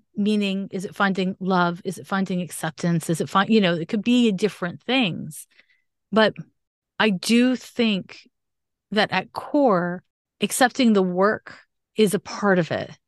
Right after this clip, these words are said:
accepting that this is a part of it. And again,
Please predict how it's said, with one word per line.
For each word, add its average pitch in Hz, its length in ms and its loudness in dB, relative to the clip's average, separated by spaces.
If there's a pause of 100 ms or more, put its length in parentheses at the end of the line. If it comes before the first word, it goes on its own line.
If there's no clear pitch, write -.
(540)
accepting 214 440 0
that 208 120 0
this 220 160 2
is 233 480 2 (160)
a 196 100 0
part 196 360 0
of 170 100 -2
it. 160 160 0
And 202 120 2
again, 240 320 4